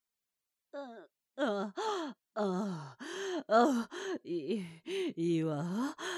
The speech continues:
いいの。うん。あ、あ、うん。あ、いい。気持ちいい。あ、あ、そう、噛んで。そう。あ、もっと強く。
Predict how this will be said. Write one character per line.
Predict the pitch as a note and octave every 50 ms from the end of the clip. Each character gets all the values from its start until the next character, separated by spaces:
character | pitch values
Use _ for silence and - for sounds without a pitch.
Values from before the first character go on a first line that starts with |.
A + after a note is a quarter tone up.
| F4 E4 -
い | E4+ C#4+ D4 D4
い |
の。 | C4 B3 A3+ - - _ -
う | F#4+ G4+ G4+ F4 D#4+ D4 C#4+ F4 F4 F4 E4+
ん。 | C#4+ - _ _ _ _ -
あ、 | F4 E4 C#4 C4 F4 E4 A#3 G3 G3+ - D#4 F4 F4 C4+
あ、 | - F#3+ F#3 F#3+ A#3 A3 G3 D3+ - D#4+ D4 - B3+ C#4
う | C#4 C4+ D4
ん。 | B3 G3+ - - - D4+ - _ _ _ -
あ、 | C4+ G3+ F#3+ F#3 E3+ D#3+ D#3
い | D#3+ E3 E3 F3+
い。 | F3 D#3 D#3 C#3 - E4 G4+ G#4 F#4 D#4 - B3+
気 | - D#4 C#4
持 | A#3+ A#3 A#3 B3 C4+
ち | - - - D4 D4+ C#4+ D4 D#4+ E4 E4+ E4+ E4 C#4 C4 B3
い |
い。 | - - _ _ - - G4+ A4+ C#5+ E5 C5+ A#4
あ、 | G4+ F4 D#4+ B3 G#3+ - - _ _ _
あ、 | - B3 G3 F3+ E3+ G3+ F3+ - C#4 D4 D4 C#4 - -
そ | E3+ - F#3 E3+ E3
う、 | E3
噛 | - - G#3+ A3
ん | B3 G3
で。 | F3+ A#3+ F4 F4 - A#4+ A#4+ G#4 D4 -
そ | - D#4 C#4+ C4+
う。 | B3 - - _ _ _
あ、 | - E4 D4+ - D#4 E4+
も | E4+ C#4 D#4+
っ | -
と | - B3
強 | - - C4 C4 C#4
く。 | - - G#3